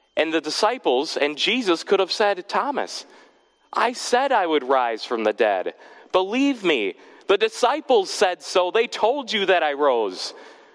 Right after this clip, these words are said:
But Jesus doesn't do that. You see, when I was a, a kid a little bit younger,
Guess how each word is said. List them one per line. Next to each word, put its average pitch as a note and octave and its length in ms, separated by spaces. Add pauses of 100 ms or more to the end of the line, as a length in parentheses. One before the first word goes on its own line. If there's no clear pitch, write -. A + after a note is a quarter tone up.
(240)
But - 140
Jesus F3 420
doesn't D#3 540 (240)
do G#2+ 200
that. F2 320 (840)
You C#3 80
see, E3+ 160
when D3+ 120
I C#3+ 120
was C#3+ 220
a, A2+ 320 (480)
a C3+ 80
kid F#3 260
a D#3+ 80
little D#3+ 280
bit C#3 160
younger, C#3 500